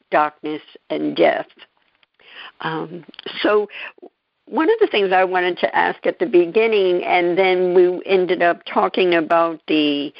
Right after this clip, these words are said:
echoes, the on stage, the on age stages. And so was it that the seven, because as you well know, seven is a sacred number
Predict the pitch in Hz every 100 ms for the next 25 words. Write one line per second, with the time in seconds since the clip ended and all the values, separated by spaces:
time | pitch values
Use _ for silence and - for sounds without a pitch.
0 | - - _ - - - 147 151 180 -
1 | 170 - 160 165 - - 160 156 151 -
2 | 175 165 170 165 160 - 175 165 160 -
3 | - - - 190 202 226 180 147 151 180
4 | - - - - - 220 226 - 254 247
5 | 185 165 - - 214 247 254 226 247 233
6 | 262 - - 233 - - - 196 226 226
7 | 226 220 - 165 - 175 160 170 165 170
8 | 165 165 151 147 160 160 156 151 - -
9 | 160 165 156 - 160 160 143 147 147 -
10 | - - - 175 165 170 143 156 156 151
11 | 156